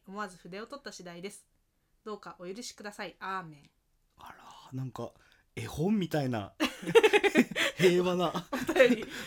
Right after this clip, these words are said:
Speaker 1: え、何それ？Spotify上で番組を星評価できる。そうなん？
Speaker 2: 知らんかった。
Speaker 1: 知らなかった。え、ありがとうございます。評価していただいて。
Speaker 2: あ、確かにありがとうございます。
Speaker 1: うちSpotifyでたまに聞きますけど、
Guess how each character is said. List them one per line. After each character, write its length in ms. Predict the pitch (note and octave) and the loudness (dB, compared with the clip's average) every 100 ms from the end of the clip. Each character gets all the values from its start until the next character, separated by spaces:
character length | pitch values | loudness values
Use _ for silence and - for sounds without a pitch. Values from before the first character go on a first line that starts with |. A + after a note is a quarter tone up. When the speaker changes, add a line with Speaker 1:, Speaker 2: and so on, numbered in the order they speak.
| - B3 | -12 -6
Speaker 1:
え、 100 | D4 | -2
何 240 | C5 D#4+ | -2 -4
そ 160 | - G#3 | -6 -8
れ？ 100 | F#3 | -8
Spotify 580 | - F#4+ G#4+ G#4 G4+ F4+ | -8 -8 -6 -4 -4 -4
上 180 | F4+ | -6
で 80 | E4+ | -6
番 240 | C4+ D4 D4+ | -6 -8 -10
組 180 | D4 | -10
を 60 | D4 C#4+ | -12 -14
星 240 | C4+ C4 D4 | -16 -14 -12
評 180 | E4 C4 | -12 -12
価 120 | F3 | -12
で 140 | F3 | -16
き 140 | F3 G3 | -16 -16
る。 200 | D#3 - _ _ _ | -18 -20 _ _ _
そ 140 | - A#4 | -4 -2
う 60 | |
な 80 | F#3+ | -2
ん？ 220 | D#3+ F3+ _ _ | -8 -14 _ _
Speaker 2:
知 140 | - | -6
ら 60 | D#3+ | -4
ん 80 | E3 | -2
か 80 | C3+ | -4
っ 80 | |
た。 100 | - G2+ F2 | -6 -8 -8
Speaker 1:
知 80 | B3+ | -8
ら 60 | B3+ | -6
な 80 | |
か 80 | A3 | -6
っ 60 | F#3+ | -10
た。 180 | - E3 - _ _ _ | -14 -18 -18 _ _ _
え、 160 | F#4 F#4 _ _ | -6 -6 _ _
あ 60 | A3+ | -8
り 80 | C#4 | -6
が 100 | C4+ | -6
と 120 | A#3+ | -8
う 20 | |
ご 80 | G3+ | -8
ざ 120 | G3+ | -6
い 60 | G3 | -8
ま 140 | G3+ | -10
す。 60 | - | -14
評 120 | F#3+ | -16
価 100 | F3+ | -16
し 60 | |
て 40 | - | -6
い 20 | |
た 60 | D#3 | -4
だ 20 | |
い 40 | |
て。 60 | G3+ | -2
Speaker 2:
あ、 40 | |
確 120 | - | -2
か 80 | E3+ | -2
に 60 | D3 | -2
あ 60 | |
り 80 | D3 | 0
が 100 | F#3 | -2
と 80 | C#3+ | -2
う 20 | |
ご 60 | C3+ | -4
ざ 120 | C3+ | -4
い 60 | C3+ | -6
ま 160 | C3+ | -8
す。 260 | C3 - - _ _ _ _ _ _ - | -10 -16 -20 _ _ _ _ _ _ -20
Speaker 1:
う 100 | B3 | -18
ち 140 | - | -16
Spotify 840 | D4+ - - A4+ - F#4 A3 F#3+ F3 | -16 -12 -10 -8 -6 -6 -4 -6 -6
で 180 | F3 | -10
た 160 | F3 G3+ | -12 -12
ま 160 | G#3 A3+ | -10 -8
に 120 | A3+ | -10
聞 180 | - - | -14 -12
き 100 | A#3+ | -8
ま 160 | C4+ | -8
す 160 | D4 - | -10 -14
け 140 | E3+ | -12
ど、 440 | D#3+ E3+ E3 D#3 | -12 -12 -12 -14